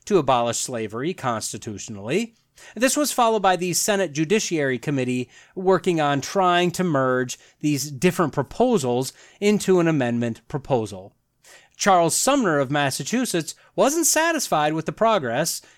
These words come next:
and proposed an even more expansive amendment proposal in February of eighteen sixty-four, but it was rejected. Two days later, the Judiciary Committee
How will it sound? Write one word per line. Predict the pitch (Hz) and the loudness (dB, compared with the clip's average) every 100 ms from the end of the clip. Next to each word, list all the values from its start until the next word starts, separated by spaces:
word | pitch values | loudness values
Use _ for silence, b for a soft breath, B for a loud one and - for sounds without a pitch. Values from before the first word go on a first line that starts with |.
| - | -4
and | 240 233 | -4 -2
proposed | 233 - 165 165 175 | -4 0 0 0 0
an | 151 | -2
even | 127 131 | -4 -4
more | 117 110 | -4 -6
expansive | 107 - - 233 247 - 160 | -8 -10 -4 -2 0 -2 -2
amendment | 123 113 113 113 | -4 -4 -6 -8
proposal | 127 - 117 107 131 202 B B | -14 -6 -4 -2 -2 -2 B B
in | 254 247 | -4 0
February | 202 165 151 131 127 | 2 2 -2 -2 -2
of | 117 | -2
eighteen | 117 117 123 | -4 -6 -6
sixty-four, | 107 117 - 120 226 220 135 | -6 -8 -10 -8 0 2 4
but | 151 - _ | 0 0 _
it | 160 | -4
was | 117 104 | -4 -6
rejected. | 104 123 151 - 95 90 _ _ _ B B - | -2 2 2 0 -12 -16 _ _ _ B B -4
Two | 226 | 2
days | 202 180 | 2 2
later, | 190 226 165 | 2 2 2
the | 156 160 | 2 0
Judiciary | 135 156 226 - 180 147 135 | 0 0 0 0 0 0 0
Committee | 147 123 123 185 | -2 -2 -2 -4